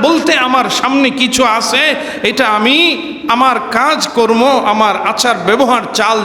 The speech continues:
চলন, কথাবার্তা দিয়ে বুঝায় যায় না, বুঝায় যায় না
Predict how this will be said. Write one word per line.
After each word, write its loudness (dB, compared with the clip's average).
চলন, 0
কথাবার্তা 0
দিয়ে 0
বুঝায় 0
যায় 0
না, -8
বুঝায় 2
যায় 2
না 2